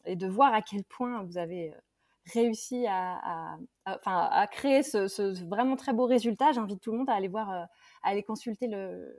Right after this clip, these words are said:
le compte Instagram, donc, euh, du moulin. Je mettrai les, les co-, enfin, dans les notes de l'épisode, je mettrai le lien. Euh, et puis, euh, j'invite aussi tous ceux qui auraient, qui pourraient avoir l'envie de, de venir séjourner au moulin, euh, pour en profiter en vrai.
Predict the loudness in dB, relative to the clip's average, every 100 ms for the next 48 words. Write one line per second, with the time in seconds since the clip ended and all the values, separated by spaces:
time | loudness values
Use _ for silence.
0 | -18 -16 -14 -14 -14 -10 -8 -6 -6 -6
1 | -12 -16 -16 -18 _ _ -20 -12 -6 -4
2 | -2 -4 -4 -6 -8 -10 -8 -8 -10 -12
3 | -10 -14 -12 -10 -10 -12 -16 -16 -12 -8
4 | -6 -2 -2 0 0 0 -2 0 -2 -6
5 | -8 -4 0 -2 -2 -14 -12 -12 -14 4
6 | 10 12 10 8 4 2 6 4 6 6
7 | 10 12 12 12 6 4 4 4 4 2
8 | 2 2 4 4 4 0 -2 0 4 4
9 | 2 0 -4 0 2 4 6 8 6 4
10 | 0 0 0 0 -4 -4 -4 -4 0 0
11 | 2 0 2 2 0 -2 -4 -6 -6 -8
12 | -14 _ _ -12 -6 -4 -2 -4 -4 -8
13 | -2 0 0 -4 0